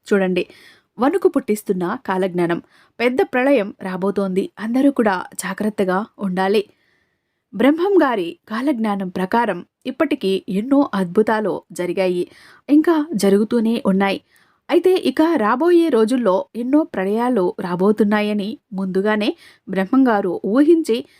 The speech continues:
తాళపత్ర గ్రంథాల్లో రాశారు. ఈ అనర్థాలు ఎవరూ ఊహించలేరు అని,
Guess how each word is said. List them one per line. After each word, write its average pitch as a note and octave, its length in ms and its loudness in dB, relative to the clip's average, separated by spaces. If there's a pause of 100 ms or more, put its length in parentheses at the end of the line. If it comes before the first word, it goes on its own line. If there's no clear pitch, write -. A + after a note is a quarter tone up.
(300)
తాళపత్ర E4 480 0 (160)
గ్రంథాల్లో F3+ 540 -2 (260)
రాశారు. F#3+ 420 -2 (680)
ఈ - 20 4 (180)
అనర్థాలు C4 540 -2 (300)
ఎవరూ C#4+ 280 2 (180)
ఊహించలేరు A3 840 2
అని, F#3 160 -4